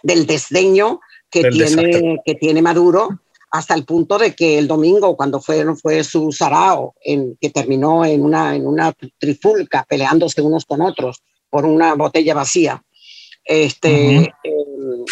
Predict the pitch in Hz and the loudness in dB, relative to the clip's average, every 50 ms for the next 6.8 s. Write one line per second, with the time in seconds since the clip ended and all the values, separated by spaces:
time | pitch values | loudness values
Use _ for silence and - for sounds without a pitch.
0 | - - - 151 143 139 - - 156 160 147 151 170 196 220 247 262 - _ _ | -14 -10 -6 -4 -2 -2 0 0 0 2 2 4 2 2 0 -2 -4 -6 _ _
1 | - 160 151 147 147 139 131 131 127 131 127 131 - 139 135 135 131 127 123 113 | -4 -2 0 2 2 2 2 2 0 0 0 2 2 2 4 2 2 4 2 2
2 | 110 123 143 165 175 - - - _ _ _ _ _ _ - 180 185 185 175 165 | 2 2 0 0 -2 -4 -12 -20 _ _ _ _ _ _ -4 0 2 4 4 4
3 | 170 160 156 156 165 185 208 226 - - 196 185 180 170 165 160 160 170 180 180 | 4 4 4 2 2 2 2 0 0 -2 -2 0 2 2 2 2 2 2 2 0
4 | 196 208 214 220 214 214 208 196 190 175 - 151 165 156 147 143 139 135 - - | 0 0 0 0 0 0 -2 -2 -4 -4 -4 -4 -2 0 0 0 0 -2 -4 -6
5 | - 147 151 143 - 196 165 151 156 165 190 214 - - 175 160 143 147 147 139 | -10 -10 -10 -4 -2 0 0 2 2 0 0 -2 -2 -2 -2 -2 0 0 -2 -2
6 | 123 147 147 147 139 - 147 139 131 - - 180 202 262 349 | -2 -2 -4 -4 -4 -4 -4 -4 -2 0 0 0 0 0 -4